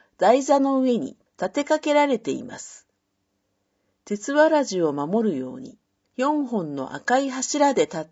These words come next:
た屋根付きの建物があり、わらじは天井につきそうな高さまであります。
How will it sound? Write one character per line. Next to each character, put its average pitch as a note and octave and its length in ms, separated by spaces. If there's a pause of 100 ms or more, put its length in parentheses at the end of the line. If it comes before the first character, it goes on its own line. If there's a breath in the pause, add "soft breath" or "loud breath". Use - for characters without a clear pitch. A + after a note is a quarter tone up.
(100)
た - 140
屋 D3 140
根 A#3 160
付 - 200
き C4+ 100
の B3+ 120
建 A#3 300
物 A3 300
が - 180
あ C3 80
り、 - 180 (840)
わ F3 120
ら B3 140
じ B3 180
は A3 260 (340 soft breath)
天 C#4+ 240
井 C#4+ 240
に C#4 160
つ - 140
き - 100
そ C4+ 260
う B3 40
な F3 120
高 - 280
さ C#3 140
ま B2+ 140
で B2+ 120
あ B2 80
り - 120
ま - 160
す。 - 320